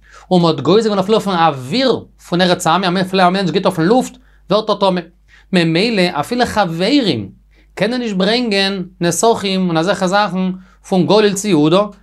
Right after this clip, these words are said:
ער מוז אריבערגעבן ביי די רצועה און זי ווערט טמא. ממילא, נישט נוגע, צו מיר גלייבט דעם ארץ, צו מיר גלייבט דעם נישט, מיר קענען עס איינפאך נישט ברענגען פון דארט. פון דעם אויף אויס קען מען נישט ברענגען.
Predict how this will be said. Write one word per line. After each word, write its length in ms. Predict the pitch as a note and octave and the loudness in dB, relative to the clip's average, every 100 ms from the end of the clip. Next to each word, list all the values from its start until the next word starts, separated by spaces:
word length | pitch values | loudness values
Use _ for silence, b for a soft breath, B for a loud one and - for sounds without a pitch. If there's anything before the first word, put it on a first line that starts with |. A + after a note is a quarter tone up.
| B | B
ער 140 | D#3 D#3+ | 0 2
מוז 200 | A3 F#3+ | 2 2
אריבערגעבן 460 | F#3 G3 G3+ F#3+ | 0 0 0 0
ביי 100 | F3 | 0
די 120 | F3 G3+ | 0 0
רצועה 420 | F#3+ F#3+ D3+ D#3+ | -2 -2 0 0
און 120 | F3+ | -2
זי 160 | F3+ G#3 | -2 2
ווערט 220 | A#3 A#3 | 2 2
טמא. 220 | A#3+ A3+ - - - | 2 0 -6 -16 -6
ממילא, 380 | F3 A3 B3 G3+ F#3+ | 0 0 2 0 0
נישט 220 | G#3+ - | -2 -2
נוגע, 540 | G#3+ G#3 E3 A#3+ G#3+ G3 | -2 0 2 2 2 0
צו 160 | - | -4
מיר 120 | D3 B2+ | -4 0
גלייבט 200 | G3+ G#3 | 0 2
דעם 160 | G3 | 2
ארץ, 200 | F3+ E3 | 2 2
צו 60 | D#3 | 0
מיר 100 | D#3 | 0
גלייבט 200 | G#3 G#3 | 0 0
דעם 100 | F#3 | -2
נישט, 140 | F3+ | -2
מיר 100 | F#3+ | -2
קענען 100 | A#3 | 0
עס 140 | A3+ A3 | 2 0
איינפאך 160 | A3 | -2
נישט 80 | G3+ | -2
ברענגען 220 | F#3 F#3+ | -4 -2
פון 140 | F#3 F3+ | -2 -2
דארט. 200 | C3+ C3+ - _ _ b b b _ | -2 -4 -10 _ _ b b b _
פון 80 | C3 | 0
דעם 100 | D3 | 0
אויף 120 | D#3+ | 2
אויס 160 | D3 D#3 | 0 0
קען 120 | F#3+ | -2
מען 80 | F#3+ | -2
נישט 100 | E3 | 0
ברענגען. 280 | E3+ F3+ | 0 0